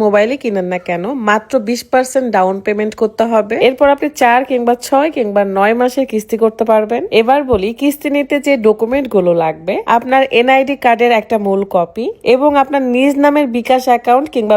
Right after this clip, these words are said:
ব্যাংকের স্টেটমেন্ট। ভাবেন তো, আর কিচ্ছু লাগবে না, তাহলে কেন আমরা এই সুযোগটা মিস করব? আমি তো এসেই Camon forty Pro এই মোবাইলটা আনবক্সিং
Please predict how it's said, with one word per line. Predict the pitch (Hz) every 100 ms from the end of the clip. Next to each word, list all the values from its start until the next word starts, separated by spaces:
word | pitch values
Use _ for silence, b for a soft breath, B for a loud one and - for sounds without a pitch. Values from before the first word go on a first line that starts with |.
| 196
ব্যাংকের | 190 190 247 233 214
স্টেটমেন্ট। | 196 185 175 156 156 - - 226
ভাবেন | 226 247 254 254
তো, | 285 285
আর | 226 240
কিচ্ছু | 339 311 - 285
লাগবে | 226 185 190 180
না, | 180 214
তাহলে | 226 240 254 -
কেন | 208 226 220
আমরা | 220 226
এই | 226
সুযোগটা | 214 214 220 208
মিস | 208 - 226
করব? | 214 220 302 285 202
আমি | 240 247
তো | 277 233
এসেই | 233 285 294
Camon | 226 208 247 -
forty | 214 196 208 -
Pro | 202 220 226
এই | 190
মোবাইলটা | 190 190 196 202
আনবক্সিং | 180 185 185